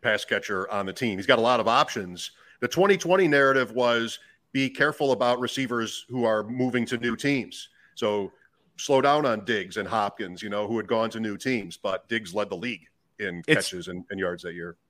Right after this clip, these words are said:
Speaker 2: It's so funny. It's like the, the norms in fantasy football just completely go out the window 'cause A J Brown, Tyreek Hill, they all, they all smash now. It's like, we want
Speaker 1: <laughs>
Speaker 2: Christian Kirk. We all want, we all want the guys on, on new teams. I think it's,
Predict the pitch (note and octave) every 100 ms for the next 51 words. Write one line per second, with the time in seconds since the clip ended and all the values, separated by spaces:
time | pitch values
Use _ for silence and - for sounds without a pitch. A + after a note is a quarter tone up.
0 | _ _ - D3+ - E3 D#3+ D#3+ C#3+ A#2+
1 | - - B2 C3 A#2+ - - B2+ A#2+ A#2
2 | B2 A#2 A2+ B2 B2+ C3+ C#3+ C3+ B2 A#2
3 | B2 A#2+ A2+ B2+ B2 B2 A#2+ G2+ - -
4 | A#2 B2+ A#2 A2+ A2+ - A2 A2 B2+ C3
5 | B2 - - _ _ - F#3+ G#3 G3+ A2
6 | A#2 A#2 A#2 - A2+ G#2 G2 - A#2 A2+
7 | - _ _ C3+ C#3 C3+ C3+ C3+ C#3 -
8 | D#3 F#3 - G2 F#2 - B2 A#2+ C3 B2
9 | D3 D3 E3+ - - F#3+ F#3 A3+ F#3 G#3+
10 | A#3 - - _ _ - C3+ D#3 E3+ F3
11 | E3+ D3+ D3+ D#3 D#3+ D3+ B2+ B2+ A#2+ B2
12 | A2+ A2+ A2+ A2+ - A2+ G2+ G#2 B2+ A#2+
13 | -